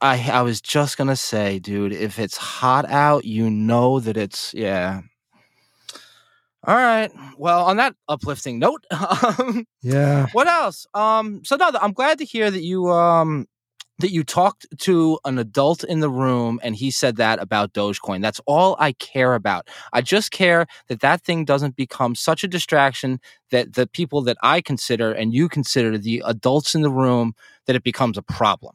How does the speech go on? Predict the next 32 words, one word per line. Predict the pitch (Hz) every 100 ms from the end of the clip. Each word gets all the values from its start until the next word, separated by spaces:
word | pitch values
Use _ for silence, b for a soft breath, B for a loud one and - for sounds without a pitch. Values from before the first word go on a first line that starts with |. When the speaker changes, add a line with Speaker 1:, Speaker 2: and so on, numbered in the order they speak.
| _
Speaker 1:
As | 127
long | 156 202
as | 247
they | 208
say | 185 - 160 147 139 b b b b b -
they're, | 156 -
as | 135
long | 185 202
as |
they | 160 147 117 -
get | 131 -
the | 104
joke | - 104 87
Speaker 2:
I | 165
think, | - 247 214
Speaker 1:
for | 110
now. | 101 98 139
Speaker 2:
honestly, | 170 175 - 185 - _ _ -
I | 151
think | - 202 202 -
we're | 151
nearing | 143 139 139 131 120 104 - _ _ _ _ -
the | 107 104
end | 104 107 101
of | 95
this | 101 - - _
because, | 123 110 - 113 107 101 - b b b b b _ 160
um, | 113 110 107 98 95 _ _ _ _ _ _ _ _ _ -
they're | 139
circling | 123 - 190 185 156 123
the | 107
wagons, | 104 104 101 95 92 95 -